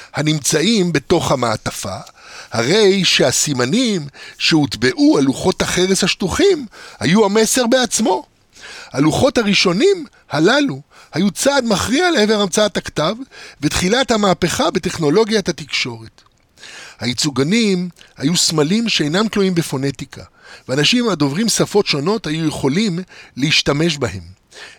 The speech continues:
ניתן להשוות אותם למספרים שלנו, שמקורם בהודו, והם מייצגים את אותם מוצגים עבור אין ספור אנשים,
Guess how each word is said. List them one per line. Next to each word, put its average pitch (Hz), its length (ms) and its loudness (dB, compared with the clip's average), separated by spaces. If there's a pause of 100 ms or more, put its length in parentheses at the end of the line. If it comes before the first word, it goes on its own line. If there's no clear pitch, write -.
ניתן 214 320 -2
להשוות 196 460 2
אותם 220 280 -2
למספרים 139 520 -2
שלנו, 202 480 0 (400)
שמקורם 165 680 2
בהודו, 185 560 2 (360)
והם 185 200 4
מייצגים 160 500 2
את 196 100 0
אותם 220 280 0
מוצגים 214 500 0
עבור 175 240 0
אין 202 140 0
ספור 202 420 0
אנשים, 185 560 0